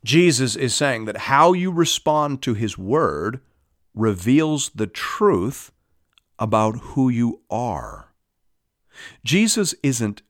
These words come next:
convincing people, he is dividing people. He is revealing who people are and whose people are. That is massively significant.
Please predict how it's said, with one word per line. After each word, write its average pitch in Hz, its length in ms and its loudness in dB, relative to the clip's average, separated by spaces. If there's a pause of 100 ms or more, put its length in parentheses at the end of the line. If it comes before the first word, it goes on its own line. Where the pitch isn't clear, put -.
(120)
convincing 85 1000 -8
people, 76 520 -12
he 143 240 0
is 117 200 -2
dividing 107 840 -6
people. - 520 -16 (500)
He 131 200 2
is 113 320 -2
revealing 95 760 -4
who 131 280 -4
people 117 720 -6
are 127 580 -8 (800)
and 98 440 -6 (380)
whose 82 960 -4 (880)
people 64 400 -10
are. - 380 -16 (720)
That 127 140 -4
is 127 220 -2 (300)
massively 92 600 -4
significant. 87 600 -12